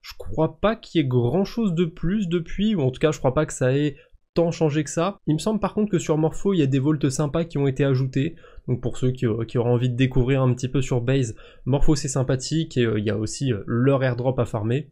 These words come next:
Mais sinon, pour ce qui est du reste, euh, j'ai pas été revoir tous les protocoles en profondeur, mais si ça vous intéresse, j'avais déjà fait, euh, un quad beau sur la DeFi autour du Superfest pour vous montrer les trucs sympathiques à faire.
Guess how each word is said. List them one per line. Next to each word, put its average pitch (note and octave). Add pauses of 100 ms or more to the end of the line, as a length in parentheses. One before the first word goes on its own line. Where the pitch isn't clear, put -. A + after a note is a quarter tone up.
Mais C#3
sinon, C#3
pour A#2+
ce -
qui C#3
est B2
du A#2+
reste, C3+
euh, A#2
j'ai A#2
pas C#3+
été C#3+
revoir C3
tous E3
les D3+
protocoles D3
en C3
profondeur, C3+
mais C3
si -
ça C3
vous A#2+
intéresse, A#2+
j'avais G#2+
déjà A2+
fait, B2+
euh, G#2+ (220)
un A#2+
quad C3+
beau C#3
sur C3+
la B2
DeFi B2+
autour B2
du A#2
Superfest C3 (240)
pour A2+
vous A2+
montrer A#2+
les A#2
trucs C3
sympathiques C3
à G#2
faire. C#3